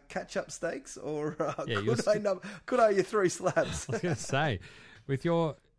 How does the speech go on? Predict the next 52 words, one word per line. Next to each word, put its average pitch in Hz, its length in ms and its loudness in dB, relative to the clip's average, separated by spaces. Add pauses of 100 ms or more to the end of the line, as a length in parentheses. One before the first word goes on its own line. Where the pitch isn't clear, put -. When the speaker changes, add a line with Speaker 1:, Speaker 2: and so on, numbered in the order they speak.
(340)
Speaker 2:
eight 131 300 0
different, 127 340 2
I 98 60 2
think - 100 2
Speaker 1:
Trade, 123 120 2
Speaker 2:
that'd 120 120 2
only 120 200 4
Speaker 1:
trade 110 80 2
Speaker 2:
knock 117 140 2
it - 40 -8
Speaker 1:
record. 107 120 -2
Speaker 2:
down 117 220 2
to 117 80 2
about 107 260 -2
twelve 110 340 0
beers 110 280 2
that 107 60 -2
you'll 98 180 -2
still 107 220 2
Speaker 1:
Yeah, 95 140 4
Speaker 2:
owe 98 40 4
me. 98 120 2
Speaker 1:
exactly. - 300 -2
Speaker 2:
So, - 40 -16 (260)
Speaker 1:
Exactly. 190 140 -4
Speaker 2:
um, 143 320 6 (920)
but 139 120 0
Jags 170 360 4
Jets 151 300 2
on 135 140 2
Friday 120 320 2
night. 101 160 -2
That's 113 140 -6
the 135 60 4
first 135 280 2
game. 120 160 0
That's 143 180 2
actually 147 300 2
a - 20 2
knockout, 131 440 0
basically. 117 440 0
Like, 110 220 0
whoever 156 320 6
lo-, 143 340 4
like, 135 160 4
if 120 100 0
the 123 80 0
Jags 139 320 2
lose 143 180 2
this, 165 340 0
lose 135 260 2
this, 170 400 0